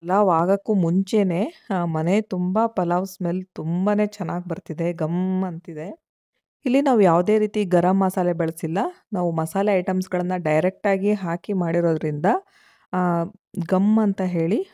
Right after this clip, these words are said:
ಆ, ಚೆನ್ನಾಗಿ ಪರಿಮಳ ಬರುತ್ತೆ ಪಲಾವ್ದು.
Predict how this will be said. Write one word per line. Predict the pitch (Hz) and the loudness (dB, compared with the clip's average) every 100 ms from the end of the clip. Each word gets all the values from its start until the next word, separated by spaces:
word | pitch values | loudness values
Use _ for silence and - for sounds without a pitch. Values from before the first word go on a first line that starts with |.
| - | -6
ಆ, | 170 160 160 | -4 -2 -4
ಚೆನ್ನಾಗಿ | - - 165 170 202 214 | -6 -4 -2 0 0 -2
ಪರಿಮಳ | 214 165 165 165 160 | -2 -2 0 -2 -2
ಬರುತ್ತೆ | 151 156 - 170 196 | -4 -6 -6 -4 -2
ಪಲಾವ್ದು. | - 156 151 147 190 | -2 -2 -4 -2 -4